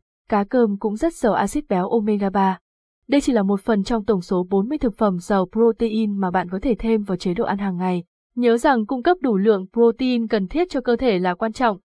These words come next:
nhưng cũng đừng quên đa dạng hóa chế độ ăn và kết hợp cả hai nhóm thực phẩm giàu protein từ động vật và thực vật.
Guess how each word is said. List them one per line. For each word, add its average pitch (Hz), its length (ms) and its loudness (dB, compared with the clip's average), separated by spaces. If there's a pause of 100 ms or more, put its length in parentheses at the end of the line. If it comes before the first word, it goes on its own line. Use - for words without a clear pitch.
(160)
nhưng 269 200 -4
cũng 262 220 -4
đừng 254 160 -2
quên 226 180 2
đa 214 180 2
dạng 185 240 -2
hóa 185 240 0
chế 196 180 -2
độ 240 140 2
ăn 208 320 -2
và 202 180 -2
kết 320 200 -4
hợp 240 240 2
cả 214 160 0
hai 220 220 -4
nhóm 202 220 -2
thực 240 200 -6
phẩm 202 220 -2
giàu 190 300 -2
protein 233 640 -2
từ 208 120 -2
động 185 140 -6
vật 190 220 -4
và 190 80 -6
thực 190 200 -8
vật. 190 180 -2